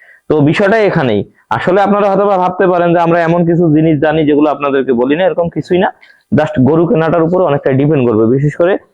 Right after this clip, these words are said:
এই ধরনের ভুলগুলো করবেন না যারা একবারে শুরুতে করতে যাচ্ছেন বা যারা খামার করতেছেন। আপনি যদি এক্সপেরিয়েন্স বা আপনি এক্সপেরিমেন্ট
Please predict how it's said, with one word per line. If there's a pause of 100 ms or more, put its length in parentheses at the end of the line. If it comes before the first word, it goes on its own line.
(160)
এই
ধরনের
ভুলগুলো
করবেন
না
যারা (220)
একবারে
শুরুতে
করতে
যাচ্ছেন
বা
যারা
খামার
করতেছেন। (380)
আপনি
যদি (480)
এক্সপেরিয়েন্স (100)
বা
আপনি (140)
এক্সপেরিমেন্ট